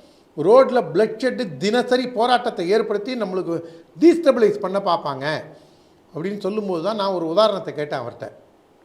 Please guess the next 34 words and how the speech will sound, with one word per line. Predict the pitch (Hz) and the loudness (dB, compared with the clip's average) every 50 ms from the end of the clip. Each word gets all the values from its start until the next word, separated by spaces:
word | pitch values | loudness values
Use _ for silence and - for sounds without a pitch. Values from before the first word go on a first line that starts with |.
| _ _ _ _ _ _ _ _ _ _ _ _ - | _ _ _ _ _ _ _ _ _ _ _ _ -8
நீங்க | 156 175 180 175 | -6 -4 -2 -2
சொல்றத | 175 175 202 226 262 262 254 - - | -2 0 0 2 2 2 2 2 0
பார்த்தா | 208 196 - 220 226 190 170 | 0 0 2 2 0 0 0
மகன் | 180 196 202 247 277 269 | 0 0 2 2 2 2
செத்தாலும் | 269 247 247 247 226 233 240 247 226 | 2 2 4 4 4 4 4 2 2
பரவாயில்ல, | 214 208 202 208 190 196 220 226 202 196 | 4 4 6 4 4 4 2 2 2 2
மருமக | 220 254 254 269 254 226 220 220 | 2 2 2 2 2 2 2 2
தாலி | 190 196 226 240 233 220 | 4 4 4 4 4 2
இருக்கணும்னு | 196 170 175 185 196 185 170 | 2 0 -2 -4 -6 -6 -6
நினைப்பாங்களான்னா | 180 180 185 175 160 143 139 139 151 196 247 - - - - _ _ _ _ _ | -8 -8 -6 -8 -8 -8 -10 -10 -10 -10 -12 -12 -16 -20 -20 _ _ _ _ _
கிட்டத்தட்ட | - 190 - 247 226 - 226 220 320 | -12 -2 2 2 2 2 2 2 2
அவங்களுக்கு | 277 240 214 190 180 180 196 202 | 2 2 2 0 0 0 0 0
தான். | 175 156 | 0 2
நாடு | 170 214 262 294 302 294 247 | 2 4 6 6 4 4 4
எப்படி | 220 - - 254 226 | 2 0 0 -2 -6
போனாலும் | - 220 202 196 190 202 208 185 | -6 -6 -4 -4 -4 -4 -4 -4
பரவாயில்ல, | 156 165 170 165 165 175 190 185 | -4 -2 0 0 0 0 0 -2
எனக்கு | 175 165 139 156 | -4 -4 -4 -4
நாற்காலி | 151 170 202 254 269 269 262 247 240 214 196 | 0 2 2 2 2 2 2 2 2 2 2
தான் | 214 226 214 | 0 -2 -4
முக்கியம் | 190 180 - - 185 175 170 165 143 - - - - - - _ _ _ - | -4 -8 -10 -8 -4 -4 -2 -2 -4 -6 -10 -16 -20 -20 -20 _ _ _ -4
அப்படின்னு | 160 160 175 190 196 247 190 | -4 -2 -2 -2 -4 -2 2
காங்கிரஸும் | - 196 220 240 233 220 190 202 214 202 | 2 2 2 2 0 -2 -4 -4 -6 -6
கம்யூனிஸ்டும் | - 190 185 202 202 180 156 - - 240 226 196 | -6 -4 -4 -4 -4 -6 -6 -8 -6 -6 -4 -4
அந்த | 180 170 180 | -2 -2 -2
எண்ணத்துக்கு | 170 165 202 226 220 226 151 151 | -2 -2 -4 -6 -6 -8 -6 -4
வருவாங்க. | 139 156 180 208 202 180 160 143 131 135 139 135 - - - - _ _ _ _ _ | -2 0 2 2 2 0 0 -4 -6 -6 -8 -8 -12 -16 -20 -20 _ _ _ _ _
இப்ப | 214 202 - 226 | -12 -6 -2 0
ரெண்டு | 220 240 262 277 | 0 0 0 2
பேரும் | 226 269 277 285 277 | 4 6 6 6 6
எதிர் | 247 240 254 285 277 | 6 6 6 6 6
எதிர் | 269 254 247 240 240 226 | 6 6 6 4 0 -2
துருவத்துல | 185 214 226 254 262 247 254 254 214 196 | -2 -2 0 2 2 2 2 2 -2 -2
இருக்காங்களேன்னு. | 175 - 202 190 165 143 139 131 117 | 0 0 -2 -2 -2 -4 -6 -8 -10